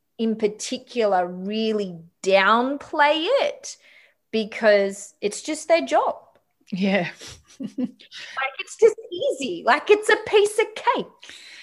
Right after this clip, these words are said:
Speaker 2: I think it's just because we're trained in it. We just automatically do it, you know? It's, yeah, but I mean, I stop-, I've stopped recently at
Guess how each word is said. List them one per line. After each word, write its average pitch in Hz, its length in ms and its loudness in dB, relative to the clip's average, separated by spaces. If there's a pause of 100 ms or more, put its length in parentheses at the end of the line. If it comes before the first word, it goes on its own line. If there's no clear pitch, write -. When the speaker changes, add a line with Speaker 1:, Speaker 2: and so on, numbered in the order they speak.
(500)
Speaker 2:
I 285 140 4
think 392 260 4
it's 480 180 6
just 403 200 2
because 269 360 2
we're 220 140 2
trained 294 800 2
in 175 160 4
it. - 180 -6
We 220 160 -2
just 254 320 -4 (420)
automatically 190 920 -4
do 226 340 -2
it, - 260 -10
you 214 140 -6
know? 254 320 -2
It's, - 500 -14 (580)
yeah, 247 300 4
but 196 160 2
I 226 80 4
mean, 247 200 4
I 254 180 4
stop-, 220 400 0
I've 226 200 0
stopped - 480 -4
recently 156 520 -8
at - 140 -10